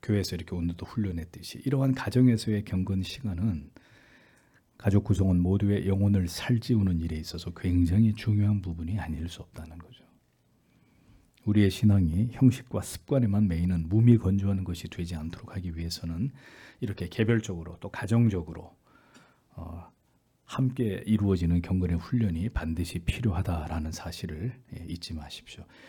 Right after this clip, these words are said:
이것은 권고사항이 아니고요. 의무라고 분명히 이야기하고 있는 것입니다.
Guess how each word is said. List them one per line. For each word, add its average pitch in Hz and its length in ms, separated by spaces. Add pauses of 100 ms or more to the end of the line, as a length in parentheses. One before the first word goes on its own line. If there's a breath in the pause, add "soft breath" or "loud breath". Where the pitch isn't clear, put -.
(180 loud breath)
이것은 104 360
권고사항이 104 840
아니고요. 82 600
의무라고 120 720
분명히 85 600 (220 soft breath)
이야기하고 85 500
있는 80 200
것입니다. - 520